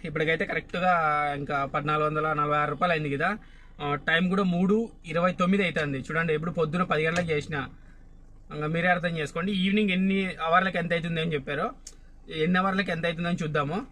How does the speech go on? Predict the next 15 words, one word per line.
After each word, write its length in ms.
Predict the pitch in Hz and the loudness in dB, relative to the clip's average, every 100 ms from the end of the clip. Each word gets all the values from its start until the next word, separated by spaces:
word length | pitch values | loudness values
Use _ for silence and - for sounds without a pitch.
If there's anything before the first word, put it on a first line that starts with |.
| - - | -18 -8
కానీ 160 | 160 185 | -2 0
ఏంటంటే, 320 | 190 180 180 | 0 0 0
బ-, 100 | 190 | 0
చాలామంది, 640 | 160 143 160 170 180 180 180 | 0 0 0 0 2 0 0
"అన్న, 240 | 175 175 | 0 0
పొద్దున్నే 400 | 165 160 170 196 | 0 -4 0 0
స్టార్ట్ 280 | 202 180 170 | 2 2 2
చేయండి" 220 | 170 165 | -4 -2
అన్నారు. 260 | 151 151 185 | -2 0 0
నేను 180 | 175 | 0
పొద్దున్నే 380 | - 147 160 180 175 | -2 -2 0 0 2
చాలా 180 | 160 170 | 2 2
వరకు 220 | 175 196 | 0 -4
ట్రై 200 | 170 156 | -2 0
చేసే, 420 | 160 156 151 147 | 0 -2 -4 -4